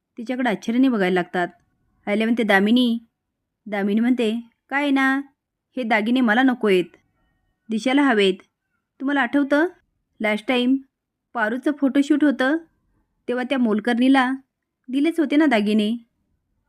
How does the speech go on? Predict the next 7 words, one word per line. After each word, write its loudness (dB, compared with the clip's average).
मग 0
दिशाला 0
देऊ -2
शकता, -2
हो -2
की 2
नाही? 2